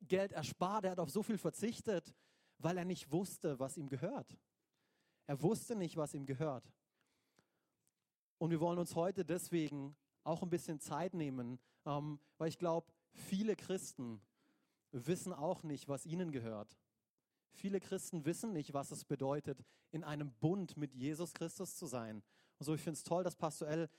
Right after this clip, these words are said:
letzte Woche eben diese Grundlage gelegt hat. Aber ich will heute ein bisschen mehr auf dieses Thema eingehen, was es bedeutet, was haben wir für Rechte,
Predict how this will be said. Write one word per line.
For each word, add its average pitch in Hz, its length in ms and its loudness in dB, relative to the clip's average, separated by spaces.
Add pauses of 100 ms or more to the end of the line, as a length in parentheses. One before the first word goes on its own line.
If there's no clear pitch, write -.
(200)
letzte 147 400 0
Woche 147 400 0 (220)
eben 151 220 0
diese 139 220 -2
Grundlage 135 800 0 (240)
gelegt 139 500 -2
hat. 151 240 -4 (240)
Aber 151 360 0 (300)
ich 147 140 -10
will 151 120 4
heute 170 260 2
ein 160 80 -2
bisschen 156 480 0 (120)
mehr 147 360 0
auf 160 140 -2
dieses 151 300 -6
Thema 156 340 0
eingehen, 143 340 -2
was 147 200 0
es - 100 -10
bedeutet, 147 360 0
was 143 200 0
haben 175 160 0
wir 175 120 2
für 135 280 0
Rechte, 120 520 -4